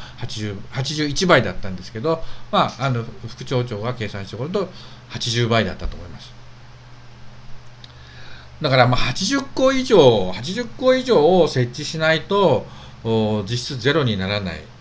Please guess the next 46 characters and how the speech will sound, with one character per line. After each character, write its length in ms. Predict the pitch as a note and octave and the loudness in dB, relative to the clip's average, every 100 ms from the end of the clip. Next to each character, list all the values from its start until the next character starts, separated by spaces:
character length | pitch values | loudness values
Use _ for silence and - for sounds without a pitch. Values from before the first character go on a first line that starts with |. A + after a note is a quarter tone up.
| - | -6
ま 320 | E3+ G#3+ E3+ | 0 2 0
あ、 20 | - | 0
到 240 | D#3+ G3 | 0 0
底 280 | G3 G#3+ G#3 | 0 0 0
無 160 | E3 | 0
理 140 | G#3+ A3 | 0 0
な 120 | C3 | 0
話 460 | A2 A2+ B2+ B2 C#3 | -2 -2 -2 -2 -2
を 140 | A2+ | -4
で 100 | D2+ | -6
す 160 | - D#2+ | -12 -8
ね、 200 | F2 G#2+ - - - - - - | -6 -6 -8 -18 -18 -16 -16 -12
え 540 | F2 F2 E2 D#2+ D#2+ E2+ | -10 -8 -10 -12 -12 -10
ー、 100 | A2 | 0
こ 80 | F3+ | 4
れ 60 | |
だ 80 | G#3+ | 4
っ 60 | G#3+ | 4
て 240 | C3 G#2+ - | 2 2 -6
一 220 | A#2+ B2 C#3+ | -12 -4 -4
応 60 | |
五 220 | A2+ B2+ | 0 2
億 200 | E3 E3 | 2 2
円 160 | E3+ E3+ | 0 2
ぐ 80 | E3+ | 2
ら 140 | C#3 | 2
い 60 | G#2+ | 2
の、 200 | F2+ D#2 - - - - | -2 -8 -16 -10 -8 -6
お 200 | G2 G2 | -4 -4
ー、 20 | F#2 | -2
規 200 | - C3 | 0 2
模 140 | G#2+ | 2
の 100 | F2+ | -2
プ 160 | F2+ A2+ | -2 0
ロ 100 | A2 | 0
ジ 120 | A2 | -2
ェ 40 | |
ク 80 | - | -6
ト 120 | - | -8
に 140 | E2 - | -4 0
な 120 | A2 | 0
る 80 | G2+ | 0
ん 160 | D#2 | -6
で 80 | C#2+ | -12
す 160 | - | -14
よ。 100 | E2 | -12